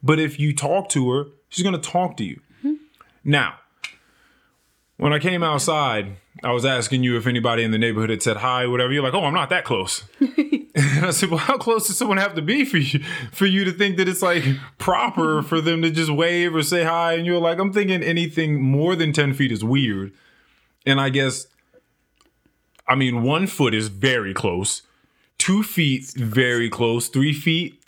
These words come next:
Speaker 1: four feet. Like, when do we say that it's, like, somebody's really in-, invading your personal bubble?
Speaker 2: It's funny because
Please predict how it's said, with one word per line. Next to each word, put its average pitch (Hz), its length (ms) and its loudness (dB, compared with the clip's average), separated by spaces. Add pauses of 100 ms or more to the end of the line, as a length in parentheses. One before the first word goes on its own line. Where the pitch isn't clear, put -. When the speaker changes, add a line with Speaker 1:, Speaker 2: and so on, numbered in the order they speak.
Speaker 1:
four 151 340 0
feet. 151 200 0
Like, 143 140 2
when 156 160 2
do 160 80 2
we 156 140 0
say 143 260 0
that 131 160 0
it's, 123 180 -2
like, 117 140 0
somebody's 117 480 0
really 113 400 2
in-, 104 360 -2
invading 107 440 2
your 101 140 0
personal 101 380 -4
bubble? 87 280 -6 (2250)
Speaker 2:
It's 240 200 -6
funny 247 420 -4
because 180 760 -6